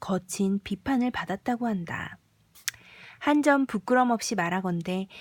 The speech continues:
이 논문들은 내가 지금껏 써왔던 어떤 글들보다 훌륭하고 진실하며,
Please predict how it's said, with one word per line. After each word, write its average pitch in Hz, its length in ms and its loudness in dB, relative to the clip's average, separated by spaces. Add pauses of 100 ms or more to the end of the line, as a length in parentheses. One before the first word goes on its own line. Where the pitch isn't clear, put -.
(160)
이 233 180 4
논문들은 208 840 4
내가 175 180 0
지금껏 214 540 0
써왔던 196 760 -2 (120)
어떤 247 500 0
글들보다 208 960 -2
훌륭하고 214 840 -2
진실하며, 196 840 -2